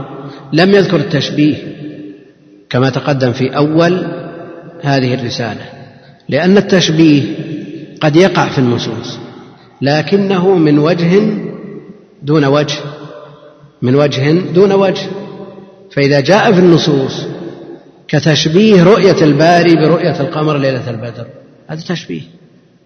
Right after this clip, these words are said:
"إنكم ترون ربكم"، كما في آخر خبر من أخبار الصفات: "إنكم سترون ربكم كما"،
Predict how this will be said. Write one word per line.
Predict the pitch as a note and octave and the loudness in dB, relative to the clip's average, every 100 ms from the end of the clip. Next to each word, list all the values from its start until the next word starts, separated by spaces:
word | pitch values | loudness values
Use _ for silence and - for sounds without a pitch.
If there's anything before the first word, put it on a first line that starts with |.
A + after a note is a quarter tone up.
| _ _ _ - | _ _ _ -2
"إنكم | C3 C3 C3+ | 0 0 0
ترون | C3+ C#3+ C#3 | 2 2 4
ربكم"، | C#3+ C#3+ E3 F#3+ G3+ - | 2 0 0 2 0 0
كما | D3+ C3+ A2 | -2 -2 -2
في | C3+ | -4
آخر | E3 F#3+ F3 - F3+ F#3+ F3 - - - - - - - - | 0 0 0 2 0 0 -6 -10 -14 -16 -18 -20 -20 -20 -14
خبر | - E3+ D3 B2+ A#2+ | -4 0 2 0 -2
من | B2+ B2+ | -4 -4
أخبار | A2+ C#3 B2+ A#2 C#3 | -4 -2 -2 -2 -6
الصفات: | - C3+ C3+ E3 E3+ | -4 -2 0 0 0
"إنكم | E3+ C#3+ B2+ C3+ | 2 2 0 -4
سترون | C#3 A#2 B2 D3+ C3 | -2 -4 -2 -2 0
ربكم | D3+ D3+ C3 B2 - | -2 -4 -6 -6 -2
كما"، | D#3+ C3+ A#2 | 2 2 2